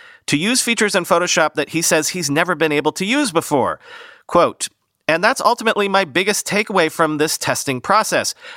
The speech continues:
I've reviewed a whole bunch of computers in my career that are aimed at this exact market. I often get a workstation that seems like it can keep up with various creative workflows. I've never reviewed one that seemed like it could change the sorts of things creators can make."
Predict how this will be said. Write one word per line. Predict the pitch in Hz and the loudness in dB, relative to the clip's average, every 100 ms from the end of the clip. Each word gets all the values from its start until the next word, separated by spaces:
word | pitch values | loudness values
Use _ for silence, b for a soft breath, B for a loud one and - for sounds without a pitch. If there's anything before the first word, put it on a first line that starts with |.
| - | -4
I've | 135 185 | -2 -2
reviewed | 160 165 165 | -2 0 0
a | 117 | 2
whole | 175 | 0
bunch | 160 160 143 | 2 0 -2
of | |
computers | - 135 175 165 147 | -6 -2 0 0 0
in | |
my | 139 135 | 0 0
career | 143 143 139 | 0 -2 2
that | 131 131 | 0 2
are | 135 135 | 0 0
aimed | 135 135 | -2 0
at | 127 | -2
this | 143 127 | -2 -2
exact | - 107 120 117 120 | -2 -2 -2 -2 0
market. | 143 180 120 - _ _ _ _ - | 2 2 -2 -8 _ _ _ _ 0
I | 226 | 4
often | 214 240 240 220 | 4 2 0 0
get | 196 | 2
a | 170 151 | 2 2
workstation | 151 - 156 139 156 | 0 0 0 0 0
that | 131 - | 0 0
seems | 156 143 | 0 0
like | 131 | 0
it | 135 123 | -2 -4
can | 123 | -6
keep | - 160 135 | -2 -2 0
up | - 147 - - | 2 2 0 -4
with | 135 120 - B B B | -2 -2 -4 B B B
various | 104 110 107 104 | -2 -2 0 -2
creative | - 127 107 107 | -2 -2 -2 -2
workflows. | 107 - 104 104 - B B - | -4 -2 -2 -2 -4 B B -2
I've | 180 151 | -2 -2
never | 151 165 240 277 208 | -4 0 2 2 -2
reviewed | 165 147 143 143 | -2 0 0 2
one | 131 127 147 | 2 2 2
that | 147 | 0
seemed | - 151 | 0 0
like | 143 139 | 0 0
it | 147 147 | -2 -4
could | 170 143 | -4 -2
change | - - 208 208 202 | 0 2 0 0 -4
the | - 170 | -4 -2
sorts | - 156 156 | 0 0 -2
of | 160 | -2
things | 139 131 | -2 -2
creators | - 135 107 107 | -4 -2 -2 -2
can | - 127 | -4 0
make." | 196 156 - | 0 0 -6